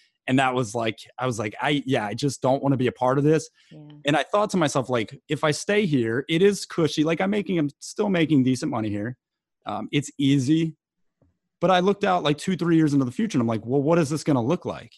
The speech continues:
Speaker 2: Yeah.
Speaker 1: Is, I don't see there be, it, at best, it's what it is now.
Speaker 2: Mm.
Speaker 1: At anything else, it's worse than it's where it's now.
Speaker 2: Mm.
Speaker 1: So I had, I knew at that point, I was like, "I can't do this any longer. I need to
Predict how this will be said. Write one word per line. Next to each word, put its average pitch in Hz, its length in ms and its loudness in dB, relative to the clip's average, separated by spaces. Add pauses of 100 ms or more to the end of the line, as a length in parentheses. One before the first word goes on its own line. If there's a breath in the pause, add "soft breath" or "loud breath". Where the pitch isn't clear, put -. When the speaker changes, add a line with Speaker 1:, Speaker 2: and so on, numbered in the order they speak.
Speaker 2:
Yeah. 175 320 -18 (140)
Speaker 1:
Is, 117 280 -6 (100)
I 151 120 0
don't 175 200 0
see 175 280 0
there 143 220 2
be, 143 180 -2
it, - 300 -4
at 151 280 -4
best, 156 380 -2
it's 131 180 -4
what 131 140 0
it 123 100 0
is 107 180 -4
now. 113 460 -6 (120)
Speaker 2:
Mm. 160 160 -20
Speaker 1:
At 127 260 -6 (260)
anything 160 460 2
else, 139 320 0
it's 123 200 -6
worse 123 320 -2
than 107 120 -4
it's 90 140 -10
where 107 160 -6
it's 98 140 -14
now. 101 240 -12 (440)
Speaker 2:
Mm. 156 240 -20 (100)
Speaker 1:
So 127 540 0 (720)
I 123 80 -2
had, 139 320 0
I 143 80 2
knew 185 200 6
at 139 100 4
that 120 220 2
point, 110 160 -4
I - 20 -6
was 101 80 -8
like, 107 200 -8
"I 117 80 -4
can't 135 300 -4
do 123 120 -2
this 113 160 -6
any 123 260 -6
longer. 117 440 -4
I 113 80 -4
need 117 220 -4
to 107 280 -6